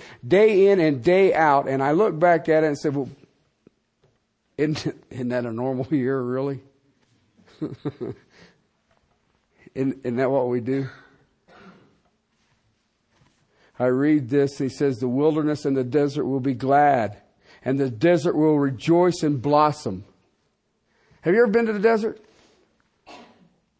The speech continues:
remember going down through the Mojave. And, you know, I went down in March. Okay? It's kinda cool in March. Okay?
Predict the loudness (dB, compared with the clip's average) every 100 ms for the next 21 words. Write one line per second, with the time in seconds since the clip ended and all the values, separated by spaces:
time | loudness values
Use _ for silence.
0 | _ _ _ _ _ _ _ _ _ _
1 | -4 -2 0 0 2 2 2 0 -2 0
2 | 0 0 2 0 0 -8 _ _ _ _
3 | _ _ _ -4 0 2 4 6 6 4
4 | 4 2 2 0 0 0 0 -2 -10 -20
5 | -20 _ _ _ _ _ -2 -2 -2 -14
6 | _ -4 -2 0 2 2 0 2 4 4
7 | 2 2 2 -2 -16 _ _ _ _ _
8 | _ _ _ _ _ _ _ _ _ _
9 | _ -2 -2 -2